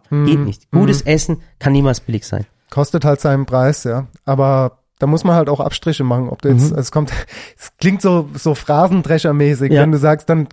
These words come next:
Speaker 1: fahr halt nicht so ein teures Auto“ oder was auch immer.
Speaker 2: Man muss
Speaker 1: Ich bin auch kein Weltverbesserer.
Speaker 2: Ja,
Speaker 1: Jeder
Speaker 2: ich
Speaker 1: soll,
Speaker 2: auch nicht.
Speaker 1: soll das machen, wo er sich wohlfühlt,
Speaker 2: So ist
Speaker 1: weißt
Speaker 2: und
Speaker 1: du?
Speaker 2: das, was er sich machen kann. Und jeder soll seine Privilegien da setzen, wo es, wo es möchte.
Speaker 1: Genau.
Speaker 2: Guck mal, wenn ich einen Schuhmacher frage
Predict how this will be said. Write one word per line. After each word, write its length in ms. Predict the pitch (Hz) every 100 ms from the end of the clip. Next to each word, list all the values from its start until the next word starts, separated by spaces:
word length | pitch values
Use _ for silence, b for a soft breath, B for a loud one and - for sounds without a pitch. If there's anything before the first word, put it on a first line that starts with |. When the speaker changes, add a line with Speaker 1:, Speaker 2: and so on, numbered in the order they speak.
| -
Speaker 1:
fahr 180 | 156
halt 140 | 165 160
nicht 100 | 160
so 80 | 165
ein 80 |
teures 400 | 160 165 165 165
Auto“ 420 | 156 147 175 170 156
oder 180 | 143 143
was 160 | 175
auch 100 | 160
immer. 320 | 151 190 185 - B B
Speaker 2:
Man 120 | 151
muss 140 | 180
Speaker 1:
Ich 100 | 185
bin 200 | - 226 220
auch 140 | -
kein 200 | 208 180
Weltverbesserer. 720 | 170 233 - 175 147 139 127 127
Speaker 2:
Ja, 140 | 143
Speaker 1:
Jeder 160 | 208 208
Speaker 2:
ich 60 |
Speaker 1:
soll, 160 | 196 190
Speaker 2:
auch 160 | 196 185
nicht. 140 | 160
Speaker 1:
soll 160 | 180 165
das 200 | 196 208
machen, 260 | 196 185
wo 80 | 165
er 60 | 160
sich 180 | 156 151
wohlfühlt, 360 | 156 180 175 151
Speaker 2:
So 140 | 185
ist 80 | 196
Speaker 1:
weißt 80 | 160
Speaker 2:
und 60 |
Speaker 1:
du? 40 | 165
Speaker 2:
das, 120 | -
was 140 | 175
er 60 | 156
sich 120 | 160
machen 200 | 156 175
kann. 120 | 175 -
Und 100 | 139
jeder 260 | 151 180 -
soll 240 | - 156 139
seine 160 | 139
Privilegien 640 | - 147 139 147 160 160 135
da 220 | 127 147
setzen, 360 | 147 135 151
wo 120 | 139 131
es, 160 | -
wo 80 | 131
es 140 | 117
möchte. 180 | 135 151
Speaker 1:
Genau. 320 | 143 131 127 120
Speaker 2:
Guck 80 | 180
mal, 80 | 175
wenn 60 |
ich 60 | 156
einen 60 |
Schuhmacher 440 | 147 196 185 165 147
frage 460 | - 143 143 120